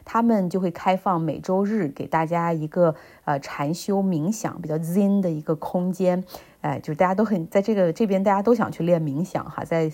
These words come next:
佛教寺庙里去冥想，和和尚一起冥想是件很酷的事情。然后这个事儿之后呢，他们还会提供茶道啊、喝茶以及洋果子，你看就是吸引你去感受那种文化。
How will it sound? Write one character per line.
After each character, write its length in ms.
佛 260
教 200
寺 200
庙 200
里 160
去 180
冥 220
想， 180
和 140
和 240
尚 180
一 80
起 140
冥 180
想 180
是 140
件 180
很 140
酷 240
的 100
事 180
情。 220
然 120
后 160
这 140
个 60
事 100
儿 100
之 160
后 220
呢， 140
他 160
们 120
还 120
会 140
提 220
供 240
茶 320
道 300
啊、 160
喝 240
茶 300
以 40
及 140
洋 240
果 220
子， 160
你 60
看 100
就 80
是 80
吸 240
引 140
你 100
去 240
感 180
受 160
那 80
种 160
文 200
化。 200